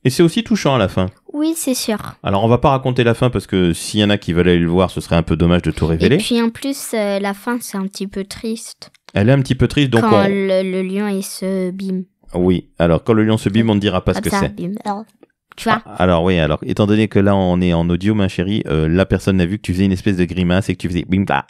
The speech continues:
Speaker 1: voilà. Voilà.
Speaker 2: Ça,
Speaker 1: Donc,
Speaker 2: c'est bim. Ah. <laughs>
Speaker 1: bravo. Tu, si un jour j'ai besoin de gens qui font du bruitage, je t'appellerai avec grand plaisir. Euh, est-ce que tu avais une autre question ?
Speaker 2: Non.
Speaker 1: Non, pas de question ?
Speaker 2: Euh,
Speaker 1: Donc
Speaker 2: ah si.
Speaker 1: Ah.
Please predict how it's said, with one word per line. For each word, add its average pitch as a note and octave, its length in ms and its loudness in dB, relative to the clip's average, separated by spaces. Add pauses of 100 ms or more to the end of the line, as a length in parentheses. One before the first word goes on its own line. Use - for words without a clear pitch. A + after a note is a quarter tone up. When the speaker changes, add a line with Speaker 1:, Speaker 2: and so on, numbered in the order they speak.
Speaker 1:
voilà. - 220 -10 (180)
Voilà. D2+ 220 -2 (360)
Speaker 2:
Ça, G#3 80 -2
Speaker 1:
Donc, C3+ 240 6
Speaker 2:
c'est G#3 100 -2
bim. - 60 -16 (160)
Ah. D4 1200 -2 (100)
<laughs> - 160 -20
Speaker 1:
bravo. E2+ 440 -2 (420)
Tu, G2+ 300 4
si - 180 0
un G#2+ 60 6
jour G#2+ 140 4
j'ai G#2 100 4
besoin F#2+ 220 4
de F#2+ 80 4
gens G2+ 140 2
qui G2 120 -2
font F#2+ 160 0
du F2 140 0
bruitage, G2+ 560 2 (200)
je G#2 240 -2
t'appellerai G#2+ 460 4
avec G#2 200 4
grand G#2 220 4
plaisir. E2 420 -2 (640)
Euh, B2+ 260 6
est-ce D3+ 140 0
que - 80 -4
tu B3 100 0
avais A#3 180 4
une A3+ 80 2
autre G#3+ 220 2
question ? A2+ 580 0 (500)
Speaker 2:
Non. C#4+ 240 2 (380)
Speaker 1:
Non, E3 280 4
pas G#3+ 120 0
de - 40 -4
question ? B3 600 0
Speaker 2:
Euh, A#3+ 200 0
Speaker 1:
Donc B3 460 0
Speaker 2:
ah - 160 0
si. D#4 240 -8 (260)
Speaker 1:
Ah. - 240 0